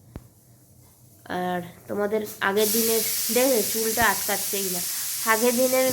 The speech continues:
মিনি ব্লগসটা কেমন লেগেছে কমেন্ট করে জানাতে একদম ভুলবে না। যদি ভালো লেগে থাকে অবশ্যই লাইক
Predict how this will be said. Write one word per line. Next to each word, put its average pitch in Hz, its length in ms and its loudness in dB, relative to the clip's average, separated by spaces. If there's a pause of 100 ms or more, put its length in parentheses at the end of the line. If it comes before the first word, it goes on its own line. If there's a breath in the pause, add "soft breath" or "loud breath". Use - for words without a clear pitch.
মিনি 233 300 2
ব্লগসটা 226 440 0
কেমন 214 360 -4
লেগেছে 202 420 -2
কমেন্ট 190 480 0
করে 196 180 0
জানাতে 185 320 -4
একদম 190 480 -2
ভুলবে 180 420 -6
না। 226 180 -8 (600 loud breath)
যদি 185 160 -2
ভালো 190 240 0
লেগে 185 220 0
থাকে 185 200 -8
অবশ্যই 190 440 -2
লাইক 180 260 -4